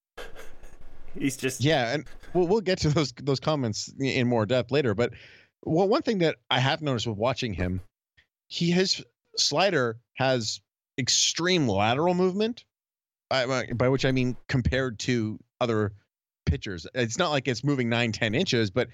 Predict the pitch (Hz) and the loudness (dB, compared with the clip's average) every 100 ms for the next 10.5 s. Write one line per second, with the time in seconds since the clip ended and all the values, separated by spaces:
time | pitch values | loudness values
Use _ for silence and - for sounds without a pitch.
0 | - - - 147 123 139 123 127 - _ | -4 -4 0 -2 -2 0 0 0 -6 _
1 | 165 143 - - 117 104 104 - _ _ | 0 0 -2 -2 0 0 -2 -6 _ _
2 | _ _ _ - 101 113 139 117 87 73 | _ _ _ -6 -4 -2 -2 -2 -6 -16
3 | _ - - - - - - 147 - 139 | _ -14 -12 -10 -8 -8 -2 -2 0 0
4 | - 165 127 143 135 139 202 226 113 117 | 0 0 0 0 0 0 2 2 2 -2
5 | 139 143 143 135 147 165 165 - 147 165 | -2 -2 -2 2 0 2 0 0 0 0
6 | 160 147 156 156 160 139 131 202 143 143 | -2 2 2 2 0 -2 -2 -4 -2 -2
7 | 139 139 131 131 - 127 113 160 120 120 | -2 -2 0 0 0 -2 0 -2 0 -2
8 | 123 123 - - - 139 143 139 135 123 | -2 0 0 0 0 -2 -2 0 0 2
9 | 123 123 110 147 170 - 107 101 113 110 | 2 0 0 0 0 -2 -2 0 0 0
10 | 120 131 - - | 0 -2 -4 -14